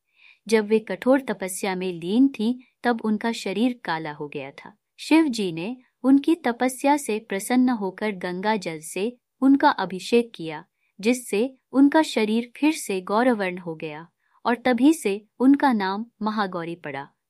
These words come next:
उनकी पूजा करने से पवित्रता, शांति और जीवन में समृद्धि आती है।"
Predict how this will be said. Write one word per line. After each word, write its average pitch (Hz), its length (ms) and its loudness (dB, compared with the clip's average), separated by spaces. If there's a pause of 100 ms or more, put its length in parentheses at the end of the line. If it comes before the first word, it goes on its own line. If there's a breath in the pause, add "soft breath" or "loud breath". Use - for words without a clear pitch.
(200)
उनकी 240 320 4
पूजा 190 440 -2
करने 160 380 -8
से 247 340 -2 (360 soft breath)
पवित्रता, 233 720 0 (180)
शांति 202 600 -6 (140)
और 208 120 -2
जीवन 165 380 -8
में 139 220 -12 (360)
समृद्धि 262 580 2
आती 156 320 -12
है।" 147 220 -20